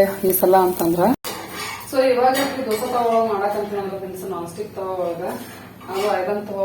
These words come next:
ಒಳಗ್ ಮಾಡಕಂತಿದ್ದಾಗಿ. So ಈಗ ಹೇಗೆ ಮಾಡಕಂತೀನಿ ಅಂತಂದ್ರ, ಲಾಸ್ಟ್ ಟೈಮ್ ಅದ್ರೊಳಗ ಹೆಸರು ಕಾಳು, ಆ, ರಾಗಿ ಮತ್ತೆ ಹೆಸರು ಕಾಳು ದೋಸೆ ಮಾಡಿದ್ರು. ನಮ್ ದೊಡ್ಡ ಮಾಮ ಬಂದಿದ್ನಲ್ಲ ಫ್ರೆಂಡ್ಸ್,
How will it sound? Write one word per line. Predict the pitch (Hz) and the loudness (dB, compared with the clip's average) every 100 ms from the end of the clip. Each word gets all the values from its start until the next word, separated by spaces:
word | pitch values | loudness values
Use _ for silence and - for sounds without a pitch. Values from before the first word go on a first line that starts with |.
| 190 | -2
ಒಳಗ್ | 190 190 | -4 -6
ಮಾಡಕಂತಿದ್ದಾಗಿ. | 175 185 190 175 175 180 175 175 208 269 - - | -8 -8 -8 -8 -8 -8 -8 -6 -6 -6 -10 -12
So | 175 175 | -8 -6
ಈಗ | 190 185 | -6 -4
ಹೇಗೆ | 185 185 180 - 185 185 | -4 -4 6 6 6 6
ಮಾಡಕಂತೀನಿ | 180 180 180 180 180 175 | 6 6 -2 -6 -8 -8
ಅಂತಂದ್ರ, | 170 170 160 160 175 285 - - - - - - 180 | -10 -10 -10 -8 -6 -6 -8 -14 -20 -20 -10 -6 -2
ಲಾಸ್ಟ್ | 190 214 - | -2 -2 -2
ಟೈಮ್ | 214 214 | -2 0
ಅದ್ರೊಳಗ | 220 208 196 190 190 | 0 -2 0 0 -2
ಹೆಸರು | 185 190 214 214 214 | -6 -4 -2 -2 0
ಕಾಳು, | 208 208 208 202 202 196 - - - 208 | 2 2 0 -4 -6 -8 -14 -18 -14 -6
ಆ, | 202 | -4
ರಾಗಿ | 190 196 226 | -2 -2 -4
ಮತ್ತೆ | 240 233 220 | -4 -2 -2
ಹೆಸರು | 196 196 | -2 0
ಕಾಳು | 208 196 | 2 2
ದೋಸೆ | 185 208 | -2 -4
ಮಾಡಿದ್ರು. | 202 185 165 185 - - | -4 -6 -8 -2 -4 -4
ನಮ್ | 202 202 190 | -6 -6 -4
ದೊಡ್ಡ | 180 190 | -4 -2
ಮಾಮ | 214 208 190 | -2 -2 -4
ಬಂದಿದ್ನಲ್ಲ | 185 180 180 175 175 | -8 -8 -6 -8 -8
ಫ್ರೆಂಡ್ಸ್, | 175 175 | -10 -8